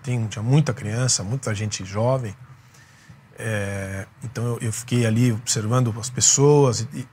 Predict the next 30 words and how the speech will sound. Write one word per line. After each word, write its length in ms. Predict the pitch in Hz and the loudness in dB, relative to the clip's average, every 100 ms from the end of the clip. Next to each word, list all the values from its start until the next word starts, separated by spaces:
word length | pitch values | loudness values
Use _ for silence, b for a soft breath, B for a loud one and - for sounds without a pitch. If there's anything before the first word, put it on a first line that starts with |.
| - | -16
o 80 | 143 | -12
que 140 | - | -2
você 260 | 143 - 139 | 2 4 2
vê 300 | 101 123 117 | 2 2 2
ali 360 | 101 123 190 - - - - _ - - | 2 0 0 -2 -14 -20 -20 _ -20 -8
é 120 | 123 | -2
muito 640 | 120 135 156 190 247 233 165 | 4 8 10 10 6 4 2
mais 400 | 127 127 123 107 | 4 4 2 2
gente 440 | 113 123 156 - | 0 2 0 -2
preocupada 720 | - 156 - 117 120 135 156 | -2 -4 -4 0 2 4 2
com 280 | 170 - 143 | -2 -2 -2
a 60 | 156 | 0
proteção 600 | 151 143 135 - 127 160 | -2 -2 0 2 2 0
das 140 | 180 | 2
instituições, 960 | 190 - 180 139 107 117 117 151 175 156 | 2 0 -2 0 0 0 0 2 2 0
da 80 | |
democracia, 720 | 123 120 117 123 107 - 143 147 | 0 -2 -2 -2 0 0 0 0
como 180 | 139 | 0
a 40 | 117 | 0
gente 260 | 131 120 | 0 0
entende 380 | 107 92 131 131 | -4 2 2 2
democracia, 680 | 107 104 98 95 - 139 170 | 0 -4 -6 -4 -2 0 0
não 180 | 135 131 | 0 2
é 120 | 135 | 2
essa 200 | 139 117 | 2 2
aí 140 | 110 | 0
que 80 | 120 | -2
tá 80 | - | -4
sendo 220 | - 117 | -4 -4
promovida 560 | 104 113 107 110 104 | -4 -4 -2 -2 -4